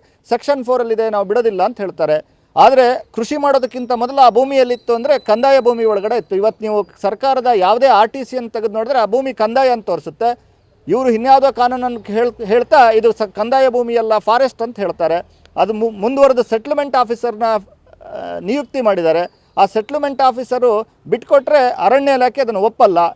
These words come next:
ಇವೆಲ್ಲ ಸಮಸ್ಯೆಗಳನ್ನ ಬಗೆಹರಿಸಿ ಒಟ್ಟಾರೆ ಮಲೆನಾಡಿನ ಬದುಕನ್ನು ಉಳಿಸ್ಕೊಡಿ, ನಮ್ಮನ್ನು ಬೀದಿಗೆ ತರಬೇಡಿ, ನಮಗೆ ವಿಷ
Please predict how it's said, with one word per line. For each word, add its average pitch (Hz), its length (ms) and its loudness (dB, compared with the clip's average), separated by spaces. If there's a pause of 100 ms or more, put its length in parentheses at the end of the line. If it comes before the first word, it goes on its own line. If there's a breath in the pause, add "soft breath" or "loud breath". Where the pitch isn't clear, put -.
ಇವೆಲ್ಲ 240 320 0
ಸಮಸ್ಯೆಗಳನ್ನ 240 640 -2
ಬಗೆಹರಿಸಿ 226 720 2 (220 soft breath)
ಒಟ್ಟಾರೆ 269 460 0
ಮಲೆನಾಡಿನ 240 560 2
ಬದುಕನ್ನು 240 460 0
ಉಳಿಸ್ಕೊಡಿ, 208 560 -2
ನಮ್ಮನ್ನು 202 340 -6
ಬೀದಿಗೆ 254 320 -8
ತರಬೇಡಿ, 202 480 -2 (160)
ನಮಗೆ 196 220 -6
ವಿಷ 214 160 -2